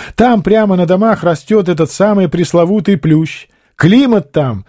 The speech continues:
существенно мягче, чем в Калининградской области, а из российских областей именно Калининградская обладает самым мягким климатом. В населённых районах Норвегии, к примеру,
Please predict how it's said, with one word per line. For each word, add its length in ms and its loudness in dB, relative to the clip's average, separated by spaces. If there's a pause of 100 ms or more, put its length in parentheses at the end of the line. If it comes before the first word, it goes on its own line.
существенно 800 0
мягче, 640 0
чем 300 0
в 60 -12
Калининградской 1000 0
области, 800 -4 (180)
а 160 2
из 140 0
российских 640 0
областей 500 0
именно 480 2
Калининградская 1000 0
обладает 540 -2 (160)
самым 500 2
мягким 460 0
климатом. 580 -4 (680)
В 80 0
населённых 560 2
районах 400 0
Норвегии, 580 0
к 80 -16
примеру, 480 -2